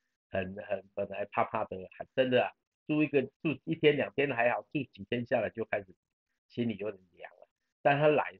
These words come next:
之后，我们就跑去富基会馆布道，哇，这故事多了。但是呢，我那个时候我就在书，在我们房间里面写了这首歌，哦，那，那个房间只有，呃，就，就三个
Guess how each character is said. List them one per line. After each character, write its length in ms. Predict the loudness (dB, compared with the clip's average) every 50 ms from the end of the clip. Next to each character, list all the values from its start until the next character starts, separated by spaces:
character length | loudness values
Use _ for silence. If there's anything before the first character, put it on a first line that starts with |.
| _
之 60 | -4
后， 80 | -2 -2
我 180 | -2 -6 -14 _
们 80 | _ -6
就 120 | -4 -4 -4
跑 180 | _ -4 -6
去 160 | -6 -4 -6 -8
富 260 | -6 -6 -8 -8 -8
基 220 | -8 -10 -12 -12
会 160 | -12 -12 -12 -14 -10
馆 180 | -10 -10 -10 -10 _
布 160 | -14 -12 -12
道， 160 | -8 -8 -8 -4
哇， 240 | -2 0 2 2
这 140 | 2 0 -2
故 200 | -4 -4 -6 -6
事 120 | -6 -6 -8
多 260 | -8 -6 -4 -4 -4
了。 100 | -4 -6 _ _ _ _ _ _ _
但 220 | 2 2 2 2 2
是 120 | -2 -2
呢， 160 | -2 -2 -2 -4 _ _ _ _ _ _
我 140 | -4 -4 -2
那 120 | 0 0 0
个 100 | 0 0
时 120 | 0 -2
候 80 | -2 -2
我 80 | -2
就 180 | -4 _ -10 -4
在 260 | -2 0 0 0 -2 -6 _ _ _ _ _ _ _ _ _ _
书， 360 | _ -16 -8 -6 -4 -4 -4 -6 _ _ _
在 220 | 2 2 2 2 0
我 80 | -4 -10
们 80 | -12 -14 _
房 200 | -6 -6 -6 -4
间 200 | -4 -2 -2 -2 -2
里 120 | -4 -6 -8
面 120 | -6 -6 -6
写 180 | -6 -10 -12 -12
了 100 | -12 -16 _ -18
这 60 | -16
首 220 | -14 -14 -16 -16 _ -16
歌， 160 | -14 -14 -14 _ _ _ _ _ _ _ _
哦， 260 | -8 -8 -8 -8 -8 -12
那， 220 | -10 -4 -2 -2 0
那 120 | 0 0
个 80 | -2 -2
房 180 | -2 -4 -4
间 140 | -4 -10 -14 _
只 60 | -10 -8
有， 140 | -8 -8 _ -12
呃， 100 | -16 -16 -14 _
就， 160 | -4 -4 -4
就 280 | -2 0 0 0 0 -2 -6 _ _ _ 2
三 200 | 2 2 2 2
个 240 | 0 0 0 -2